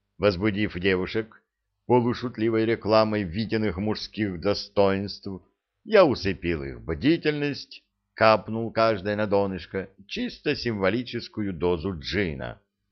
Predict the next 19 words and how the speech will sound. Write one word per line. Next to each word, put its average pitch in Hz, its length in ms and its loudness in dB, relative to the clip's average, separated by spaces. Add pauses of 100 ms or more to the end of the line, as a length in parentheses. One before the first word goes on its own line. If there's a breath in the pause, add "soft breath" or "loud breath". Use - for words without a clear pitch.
(480)
Витя 120 440 0
налил 160 420 2
не 139 160 0
намного 113 440 0
больше, 82 640 -4 (540)
дабы 127 300 2
он 131 180 0
своих 120 340 -4
достоинств 85 800 -6
не 95 200 -6
утрачивал. 64 680 -8 (880)
Зато 151 380 4
себе 147 380 0
плесканул 117 760 -2
прилично. 85 720 -4 (560)
Потом 131 440 2
вдруг 101 320 -2
спохватился, 101 1000 0
мол, 101 420 0